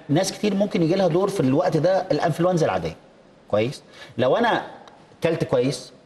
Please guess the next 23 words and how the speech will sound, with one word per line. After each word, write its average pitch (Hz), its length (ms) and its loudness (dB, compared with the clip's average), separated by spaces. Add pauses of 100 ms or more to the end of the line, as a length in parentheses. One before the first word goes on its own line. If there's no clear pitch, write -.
نظمت 143 380 0
أكلي، 135 400 -2 (340)
قللت 151 420 0
من 151 60 0
العادات 135 400 2
السلبية 139 420 0
زي 123 180 0
شرب 131 240 -2
السجاير 120 560 0
مثلًا، 117 340 -2 (340)
زي 110 260 2
الشيشة 131 600 2
والحاجات 117 400 0
دي 123 100 -2
كلها، 113 420 -2 (300)
ده 160 120 2
أنا 170 340 0
بقدر 170 340 2
جسمي 165 340 -2
يقدر 170 360 0
يقاوم 180 400 0
هذا 185 220 2
المرض. 180 320 0